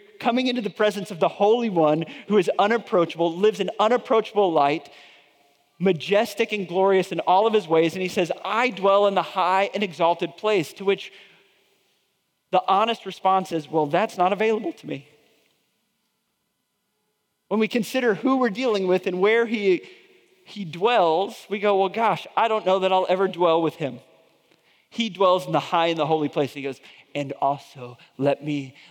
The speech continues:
let you in on a little secret. I also dwell with the contrite and the lowly of spirit."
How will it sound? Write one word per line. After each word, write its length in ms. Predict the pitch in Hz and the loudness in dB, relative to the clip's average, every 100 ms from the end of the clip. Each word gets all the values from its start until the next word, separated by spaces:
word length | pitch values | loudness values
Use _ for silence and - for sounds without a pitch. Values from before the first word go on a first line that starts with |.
| - | -4
let 260 | 135 - | -4 -4
you 80 | 139 | -8
in 140 | 127 | -8
on 100 | 123 | -10
a 40 | 123 | -12
little 220 | 123 123 | -14 -18
secret. 500 | - 120 _ - _ _ _ _ _ _ _ _ - | -20 -20 _ -20 _ _ _ _ _ _ _ _ -14
I 120 | 143 | -6
also 300 | - 135 - | -4 -4 -6
dwell 280 | 151 127 135 | -14 -6 -6
with 140 | 123 - | -6 -16
the 80 | |
contrite 800 | - - 135 139 - 131 - - _ _ _ _ _ _ _ | -20 -12 -12 -12 -14 -16 -16 -18 _ _ _ _ _ _ _
and 120 | 151 | -10
the 80 | 139 | -8
lowly 400 | 127 123 127 123 | -6 -6 -8 -14
of 80 | - | -20
spirit." 500 | _ _ 147 _ _ | _ _ -20 _ _